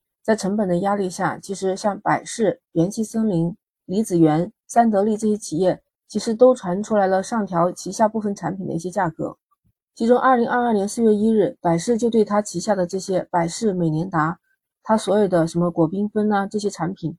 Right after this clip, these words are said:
全部都进行了价格调整。那不知道你有没有发现到，因为疫情嘛，放开之后，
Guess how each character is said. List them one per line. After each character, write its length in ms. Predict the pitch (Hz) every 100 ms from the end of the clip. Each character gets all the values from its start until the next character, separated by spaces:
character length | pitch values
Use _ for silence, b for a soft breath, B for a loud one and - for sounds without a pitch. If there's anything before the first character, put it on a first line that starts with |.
| _ _ -
全 260 | - 180
部 80 | 214
都 140 | 214
进 100 | 202
行 160 | 214 196
了 80 | 190
价 160 | 208
格 100 | 185
调 220 | 175 165 -
整。 180 | 165 - _ _ _ b b b
那 120 | -
不 120 | 208 254
知 40 |
道 120 | 262
你 100 | 226
有 140 | 214 180
没 100 | 180
有 100 | 175
发 160 | 190 185
现 180 | 180
到， 220 | 175 170 - _ _ _
因 100 | 226
为 100 | 240
疫 140 | 254
情 220 | 214 170
嘛， 200 | 175 165 -
放 160 | 220
开 160 | 202 208
之 120 | 202
后， 220 | 190 185